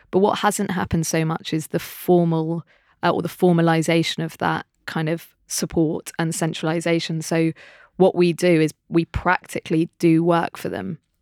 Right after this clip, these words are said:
We practically run their supply chains. We practically process their orders. We have a recruitment and people team who operate as that central function for the brands, who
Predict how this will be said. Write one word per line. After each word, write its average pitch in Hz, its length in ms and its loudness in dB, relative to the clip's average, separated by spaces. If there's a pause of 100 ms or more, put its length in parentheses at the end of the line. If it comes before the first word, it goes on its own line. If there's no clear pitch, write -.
(380)
We 185 180 4
practically - 680 -2
run 170 220 2
their 170 120 -2
supply - 360 -4
chains. 175 340 -6
We 170 120 -2 (120)
practically - 640 -4
process 165 480 -4
their 160 180 -2
orders. 156 500 -2 (360)
We 175 140 2
have 160 360 0 (120)
a 160 300 0
recruitment 170 600 -2
and 165 120 -6
people 185 340 -2
team 160 340 -2
who 165 380 0 (520)
operate 185 480 0
as 143 100 -6
that - 180 -2
central 170 460 0
function 170 500 -4
for - 100 -10
the 156 80 -2
brands, 165 460 -2
who 175 360 -2